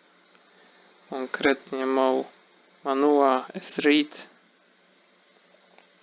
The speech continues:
Szybki skok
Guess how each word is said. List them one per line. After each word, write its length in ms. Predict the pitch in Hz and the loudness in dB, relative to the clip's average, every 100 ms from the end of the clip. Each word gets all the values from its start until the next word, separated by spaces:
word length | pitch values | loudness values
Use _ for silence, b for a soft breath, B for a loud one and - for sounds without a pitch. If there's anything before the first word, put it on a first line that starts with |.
| _ _ _ _ _ _ _ _ _ _ _ _ _ B B B B B - | _ _ _ _ _ _ _ _ _ _ _ _ _ B B B B B -8
Szybki 540 | - - - - 135 | -4 -4 -6 -10 -10
skok 520 | - - 139 - - | -4 0 0 -2 -14